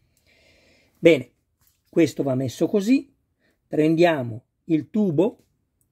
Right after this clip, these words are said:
e lo andiamo a mettere qua sotto, quello che abbiamo trovato in questa uscita, da dieci centimetri, ok?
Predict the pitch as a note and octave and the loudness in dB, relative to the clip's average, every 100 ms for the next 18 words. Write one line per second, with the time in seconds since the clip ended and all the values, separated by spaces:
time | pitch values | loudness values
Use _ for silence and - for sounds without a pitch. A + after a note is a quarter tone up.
0 | _ - E3 D#3 D3+ D#3 D3+ D#3 C#3+ - | _ -6 -2 0 2 4 4 2 -2 -2
1 | D3 E3 B2+ C3+ A#2+ - B2+ - D#3+ D#3+ | -4 -4 -4 -4 -4 -8 -18 0 4 6
2 | D#3+ D#3+ D#3+ C#3+ C#3 D3 D3 C#3 C#3+ C#3 | 6 4 0 -2 -2 -4 -4 -6 -6 -6
3 | C3+ C#3+ C3 B2+ - C3+ - C3 - _ | -8 -10 -8 -8 -8 -12 -12 -14 -14 _
4 | _ _ _ _ _ - _ _ _ _ | _ _ _ _ _ -20 _ _ _ _
5 | _ _ - B2+ B2+ D3 - - C#3 B2+ | _ _ -6 -2 0 0 -2 -8 -8 -8
6 | C3 B2 - _ _ _ _ _ _ _ | -10 -16 -18 _ _ _ _ _ _ _
7 | _ _ _ - C#3+ E3 | _ _ _ -8 -4 -4